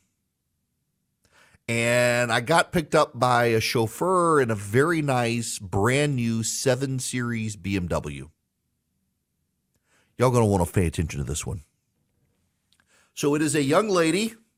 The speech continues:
very short, cropped hair, tattoos, driving this seven Series B M W. She has an Eastern European, sounds very Russian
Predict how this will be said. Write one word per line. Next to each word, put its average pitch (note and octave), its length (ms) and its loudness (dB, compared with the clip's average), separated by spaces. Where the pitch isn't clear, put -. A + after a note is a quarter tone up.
very C#3 240 2
short, E3+ 420 0
cropped F3 400 2
hair, D#3+ 340 4
tattoos, D#3 920 2
driving D#3 680 4
this C#3 240 2
seven D#3+ 460 2
Series D#3 320 2
B D3 140 4
M D3 80 0
W. C#3 280 2
She C#3+ 180 0
has C#3 180 2
an C#3 80 -8
Eastern D#3 320 -6
European, C#3 360 0
sounds G#3+ 340 2
very E3 200 0
Russian A#2+ 560 0